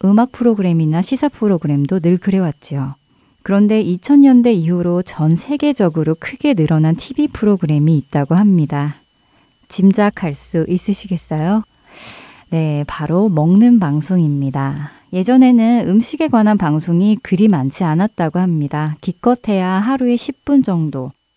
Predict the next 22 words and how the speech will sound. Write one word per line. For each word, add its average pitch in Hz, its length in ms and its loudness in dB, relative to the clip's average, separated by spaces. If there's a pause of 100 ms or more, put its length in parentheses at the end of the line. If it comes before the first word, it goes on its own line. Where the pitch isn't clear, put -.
(140)
아침 254 320 0
시간에 202 560 0
요리법을 180 500 -4
가르쳐주는 170 960 -4
짧은 277 380 0
프로그램 277 480 0
정도가 160 580 -2
다였다고 160 580 -4
하는데요. 160 720 -2 (580)
그러나 247 300 2
요즘은 226 680 2
어느 165 260 0
나라나 165 640 0
먹는 170 360 2
방송이 165 640 -2
굉장히 165 800 0
인기입니다. 151 960 -4 (640)
한국에는 240 760 0
이 196 160 0
먹는 175 460 0
방송을 202 440 0
줄여서 160 600 -6